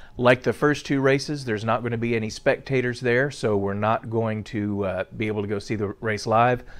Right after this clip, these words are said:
but of course it'll be broadcast. And this is the first race of, uh, the post-covid season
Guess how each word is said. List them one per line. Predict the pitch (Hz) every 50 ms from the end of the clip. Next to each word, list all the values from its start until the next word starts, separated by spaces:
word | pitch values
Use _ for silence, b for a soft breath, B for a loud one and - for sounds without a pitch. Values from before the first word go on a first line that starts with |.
| B B B B
but | - 131
of | 123
course | - - 120 113 107 -
it'll | 117 110
be | 98 110 101
broadcast. | 85 95 95 98 95 92 92 - 95 87 85 85 - - B B B B B B B B
And | - 113 117
this | 135 156 - 160
is | 143 123
the | 113 110
first | - - - 190 202 202 196 - - - - -
race | 127 123 139 160 175 156 135 - - - - - _ _ - - - - - - -
of, | - - 113 113 113 104 104 110
uh, | 117 110 107 98 101 101 -
the | - 117 110 104 104
post-covid | - - - 139 135 127 - - - - - - 143 131 127 117 113 104 98
season | - - 143 139 143 123 113 104 101 101